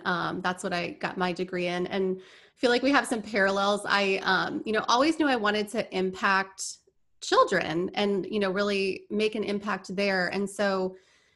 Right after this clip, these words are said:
you know, went through four years of college, started out as a teacher. And while I loved it and I was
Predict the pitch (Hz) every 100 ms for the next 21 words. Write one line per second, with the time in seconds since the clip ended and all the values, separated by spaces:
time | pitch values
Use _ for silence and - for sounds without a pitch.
0 | - 208 196 208 214 254 233 226 220 214
1 | 214 208 208 202 202 196 - - - -
2 | - 208 214 208 208 202 196 196 196 190
3 | 185 185 _ _ _ 214 214 233 226 196
4 | 190 180 185 233 285 277 202 196 185